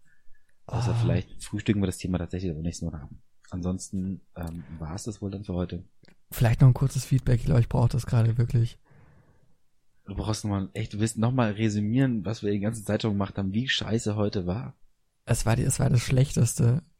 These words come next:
Speaker 1: Das war die schlechteste
Speaker 2: Das war
Speaker 1: Folge.
Speaker 2: das Allerschlechteste und ich glaube, wir haben, wir haben eine Sache gelernt, ähm, n-, n-, nicht am Abend, wenn, wenn wir beide einen Tag irgendwie im Rücken haben,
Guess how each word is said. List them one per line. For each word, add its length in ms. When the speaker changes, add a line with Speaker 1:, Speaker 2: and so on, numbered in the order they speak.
Speaker 1:
Das 140
war 80
die 100
schlechteste 460
Speaker 2:
Das 100
war 80
Speaker 1:
Folge. 160
Speaker 2:
das 80
Allerschlechteste 680
und 120
ich 80
glaube, 340
wir 160
haben, 180
wir 80
haben 100
eine 200
Sache 240
gelernt, 480
ähm, 280
n-, 420
n-, 180
nicht 180
am 100
Abend, 420
wenn, 380
wenn 140
wir 80
beide 200
einen 120
Tag 240
irgendwie 200
im 100
Rücken 260
haben, 400